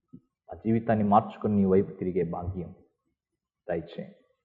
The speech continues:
ఈ స్వరానికి ప్రతి ఒక్కరూ స్పందిస్తూ, వారి జీవితాలను సరిదిద్దుకొని నీ మార్గంలో కొనసాగుట ద్వారా నిత్య రాజ్యంలో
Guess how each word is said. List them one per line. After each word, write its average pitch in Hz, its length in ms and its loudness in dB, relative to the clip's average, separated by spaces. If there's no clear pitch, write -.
ఈ 113 100 6
స్వరానికి 147 580 8
ప్రతి 120 280 -2
ఒక్కరూ 117 400 4
స్పందిస్తూ, - 680 -4
వారి 90 140 -2
జీవితాలను 107 640 0
సరిదిద్దుకొని 123 680 2
నీ 92 80 -4
మార్గంలో 101 520 4
కొనసాగుట 98 600 0
ద్వారా 82 360 -8
నిత్య 127 400 10
రాజ్యంలో 127 440 10